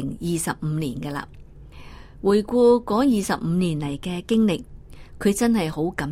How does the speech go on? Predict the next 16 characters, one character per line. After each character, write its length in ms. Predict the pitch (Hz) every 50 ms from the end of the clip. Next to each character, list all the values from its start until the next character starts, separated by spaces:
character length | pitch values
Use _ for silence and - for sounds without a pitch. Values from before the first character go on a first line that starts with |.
| 165 175
恩。 200 | 180 165 147 - - - - - - - - - - -
佢 180 | - 254 285 294
好 120 | 320 359
肯 280 | 349 - 214 240 320 320
定 220 | - 202 196 190
咁 160 | - 185 226 247
話 140 | 233 175 165
俾 180 | 180 185 208
我 140 | 208 190 175
哋 100 | 160 160
聽， 300 | 156 196 196 185 180 190 - - - - - - - - -
信 320 | - - 220 202 196 196
主 140 | 190 - 190
嘅 180 | 208 208 190
人 220 | 175 147 139 143 147
生 300 | - 214 202 202 208 214